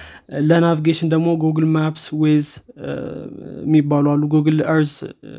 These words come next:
Google፣ እ፣ Street View። እም፣ ፖድካስቲንግ ላይ ደግሞ ያው Google Podcast፣ እ፣ በቅርቡ የለቀቁት ነው actually እሱ። እና በአንዴ በጣም ብዙ ተጠቃሚዎች ያሉት ነው፣ እ፣ አፕሊኬሽን ነው።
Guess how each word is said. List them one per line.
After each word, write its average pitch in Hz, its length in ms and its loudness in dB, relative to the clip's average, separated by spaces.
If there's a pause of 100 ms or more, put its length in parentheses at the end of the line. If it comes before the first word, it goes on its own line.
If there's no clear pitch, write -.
(140)
Google፣ 147 320 -2
እ፣ 151 220 -6
Street - 340 -2
View። 160 280 2 (760)
እም፣ 170 480 0 (240)
ፖድካስቲንግ 190 560 0
ላይ 185 140 6
ደግሞ 180 240 2
ያው 160 180 2
Google 156 300 -2
Podcast፣ 175 560 -8
እ፣ 127 140 -8 (960)
በቅርቡ 170 380 2 (160)
የለቀቁት 156 580 0
ነው 127 120 -12
actually 139 300 -12
እሱ። - 100 -18 (680)
እና - 180 -14
በአንዴ 147 320 2 (140)
በጣም 139 300 -4
ብዙ 139 140 -8 (400)
ተጠቃሚዎች 135 680 -10
ያሉት 135 300 -12
ነው፣ 247 100 -12 (1200)
እ፣ 156 100 0 (540)
አፕሊኬሽን 147 500 0
ነው። 202 120 2